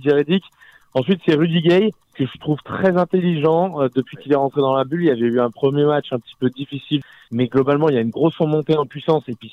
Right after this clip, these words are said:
ça y est, on le voit parce que ça en est un en train de jouer comme un vétéran. Troisième point, Zion Williamson. Alors, Tom en a parlé. Pour moi, il y a deux problèmes qui sont liés. C'est son état physique et son état mental. J'y reviendrai tout à l'heure, qui sont pour moi incompatibles pour le moment.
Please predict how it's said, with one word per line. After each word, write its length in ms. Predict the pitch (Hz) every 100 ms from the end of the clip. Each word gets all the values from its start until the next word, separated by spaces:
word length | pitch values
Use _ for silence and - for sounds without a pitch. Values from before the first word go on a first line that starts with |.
| -
ça 100 | 143
y 120 | 143
est, 180 | 151 - -
on 80 |
le 100 | 110
voit 240 | 110 131 139
parce 200 | 110 -
que 80 | 117
ça 200 | - 127
en 140 | 139
est 140 | 147
un 180 | 147 135 - _ -
en 100 | 110
train 160 | - 120
de 80 |
jouer 180 | 110 135
comme 160 | 139 147
un 140 | 151
vétéran. 480 | 147 147 147 151 233 _ - - - _ -
Troisième 360 | 156 156 165
point, 340 | 147 170 165 135 _ _
Zion 320 | 127 127 131 131
Williamson. 680 | 135 135 127 - 147 175 156 123
Alors, 200 | 120 -
Tom 200 | 139 135
en 80 |
a 80 | 135
parlé. 380 | 131 131 131 156
Pour 220 | - 131
moi, 120 | 139
il 40 | 147
y 20 |
a 60 | 127
deux 140 | 147
problèmes 380 | 143 135 135 147 -
qui 120 | 135
sont 160 | - 131
liés. 400 | 131 131 135 151 _ _ _
C'est 100 | 120
son 100 | 127
état 260 | 135 143 143
physique 480 | - 139 131 151 - _ _ -
et 100 | 117 -
son 140 | 131
état 240 | 139 156
mental. 400 | 143 135 143 151
J'y 140 | 139 120
reviendrai 360 | 117 127 123
tout 160 | 131 -
à 60 | 120
l'heure, 180 | 135
qui 120 | - -
sont 120 | 120
pour 160 | 117
moi 200 | 123 131 -
incompatibles 800 | 127 123 120 120 - 135 117 101
pour 180 | 117
le 60 | 117
moment. 260 | 110 101